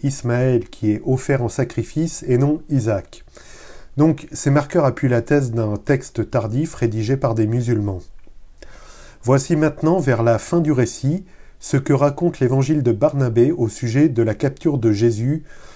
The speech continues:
On est au chapitre deux cent quinze. Comme les soldats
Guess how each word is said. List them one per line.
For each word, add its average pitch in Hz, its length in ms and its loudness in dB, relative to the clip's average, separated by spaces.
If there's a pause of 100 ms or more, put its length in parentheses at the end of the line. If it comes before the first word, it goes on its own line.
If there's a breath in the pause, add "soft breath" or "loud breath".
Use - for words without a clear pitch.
(160 loud breath)
On 127 140 4
est 156 80 6
au 139 100 4
chapitre - 580 -4
deux 104 300 2
cent 139 200 -4
quinze. 92 440 -6 (2000 soft breath)
Comme 175 280 4
les 120 140 2
soldats 160 640 2